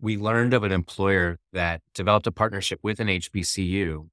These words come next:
They were, of course, interested in diversifying their workforce. And we think if you're interested in diversifying your workforce, then starting with in-, your internship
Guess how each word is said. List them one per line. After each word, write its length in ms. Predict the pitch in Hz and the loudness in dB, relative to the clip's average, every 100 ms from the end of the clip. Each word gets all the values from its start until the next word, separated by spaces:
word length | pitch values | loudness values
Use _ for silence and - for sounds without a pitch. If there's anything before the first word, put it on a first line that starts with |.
| - | -6
They 140 | 92 | -2
were, 320 | 92 87 87 | 0 0 -2
of 80 | 87 | -8
course, 300 | - 90 87 | -2 0 0
interested 360 | 87 90 - 92 | -4 -6 -6 -4
in 140 | 90 | -2
diversifying 720 | 87 82 82 - - 87 85 87 | 0 2 0 -2 -4 -2 0 -2
their 120 | 87 | -2
workforce. 680 | 87 87 - 98 95 101 - _ _ _ - | -2 -2 0 2 2 2 -4 _ _ _ -4
And 260 | 92 90 90 | 0 0 0
we 80 | |
think 240 | 95 104 90 | 0 0 0
if 140 | 90 | 0
you're 260 | 95 95 90 | 2 2 2
interested 340 | 110 95 101 | -2 0 2
in 80 | 101 | 2
diversifying 580 | 101 95 98 - 104 95 | 2 2 2 0 -2 -2
your 100 | 90 | -2
workforce, 560 | 95 92 - 107 107 | -4 -4 0 0 0
then 320 | - 95 90 85 _ _ - | 0 -2 -2 -8 _ _ -14
starting 400 | - 117 110 107 | 0 2 2 0
with 140 | 98 | -2
in-, 180 | 107 107 - | -6 -10 -8
your 160 | 98 | -4
internship 580 | 101 120 120 104 - 110 | -2 -2 -2 -4 -4 -4